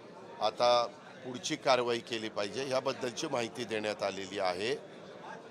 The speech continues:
त्याच्यात त्यांनी प्रेझेंटेशन पण दिलं, ते सगळ्यांनी पाहिलेलं आहे आणि तशा पद्धतीनं शेतकरी, शेतकऱ्यांनी करावं, साखर कारखान्यांनी करावं असं आवाहन केलं.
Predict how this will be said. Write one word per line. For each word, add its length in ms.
त्याच्यात 320
त्यांनी 420
प्रेझेंटेशन 760
पण 240
दिलं, 240
ते 180
सगळ्यांनी 460
पाहिलेलं 520
आहे 120
आणि 100
तशा 200
पद्धतीनं 640
शेतकरी, 500
शेतकऱ्यांनी 540
करावं, 480
साखर 280
कारखान्यांनी 640
करावं 360
असं 160
आवाहन 320
केलं. 300